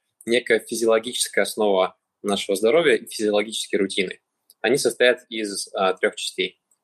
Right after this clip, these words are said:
Первое — это наше питание, то, что мы кушаем каждый день. И здесь можно об этом очень много говорить, я думаю, мы поговорим.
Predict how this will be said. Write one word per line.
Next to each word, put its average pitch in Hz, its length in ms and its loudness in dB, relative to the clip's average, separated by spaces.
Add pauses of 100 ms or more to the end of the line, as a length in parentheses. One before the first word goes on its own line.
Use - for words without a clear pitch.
(120)
Первое — 123 460 2 (420)
это - 100 -10
наше - 240 -2
питание, 156 440 0 (300)
то, 107 60 -2
что - 160 -6
мы - 100 -2
кушаем 104 440 -2 (320)
каждый 98 300 0
день. 143 320 -2 (140)
И 107 80 -10
здесь - 300 -2
можно 101 320 -2
об 92 120 -4
этом 98 220 -2
очень 98 220 -4
много 92 140 -2
говорить, 98 400 0
я 95 80 2
думаю, 92 200 -10
мы 92 80 -6
поговорим. 98 440 0